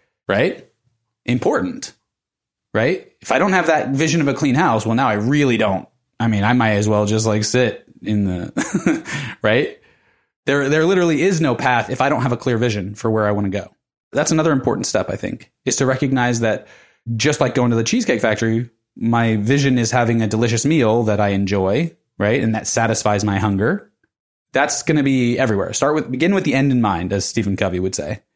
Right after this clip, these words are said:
What do you want your life to look like? And you might say, "I don't know." And I'm gonna invite everybody, if, if "I don't know" is the answer that comes up to you, ask the question again and resist the urge to, to say, "I don't know."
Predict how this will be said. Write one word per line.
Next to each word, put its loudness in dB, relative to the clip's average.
What -2
do 0
you 0
want 0
your 2
life 2
to -2
look -2
like? -8
And -4
you -2
might -2
say, -2
"I 2
don't 2
know." -2
And 0
I'm 2
gonna 2
invite 0
everybody, 2
if, -2
if -8
"I 2
don't 2
know" 2
is 0
the 2
answer -2
that -2
comes 0
up -2
to -4
you, -2
ask 0
the 0
question 0
again 0
and -2
resist -2
the -6
urge -2
to, -16
to -6
say, -2
"I -2
don't -2
know." -8